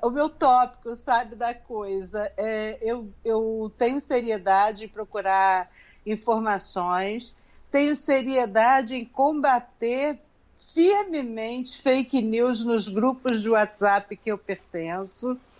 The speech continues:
e entre amigos. É, e tenho, ao mesmo tempo, buscado muito esse recurso da ironia,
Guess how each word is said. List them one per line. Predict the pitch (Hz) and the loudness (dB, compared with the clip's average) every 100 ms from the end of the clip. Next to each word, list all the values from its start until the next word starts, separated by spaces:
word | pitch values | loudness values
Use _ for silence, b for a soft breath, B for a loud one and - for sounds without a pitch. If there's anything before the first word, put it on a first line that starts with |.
| b - | b 2
e | 208 | 4
entre | 214 214 202 | 4 2 0
amigos. | 185 165 170 175 196 190 220 214 - b b b b b _ | -2 -2 -4 -2 -2 -2 -6 -6 -14 b b b b b _
É, | 226 233 226 220 214 208 - _ | 2 4 4 2 2 -2 -4 _
e | 277 | -4
tenho, | 285 - 277 294 311 330 339 330 294 _ _ - | -2 0 0 0 -2 -2 -2 -4 -6 _ _ 2
ao | 320 381 | 2 2
mesmo | 359 320 240 226 | -4 -12 -12 -18
tempo, | - - 339 311 - 262 | -14 -6 -4 -4 -6 -8
buscado | 269 320 - 381 370 359 | -8 -8 2 2 2 -2
muito | 269 349 359 | -8 -10 -6
esse | 359 - | -6 -2
recurso | 320 294 - 277 262 - | 0 -2 -2 -8 -6 -4
da | 214 226 | 2 2
ironia, | 226 208 196 180 185 214 226 220 214 202 190 196 | 2 0 -2 -2 -4 0 0 2 0 4 4 4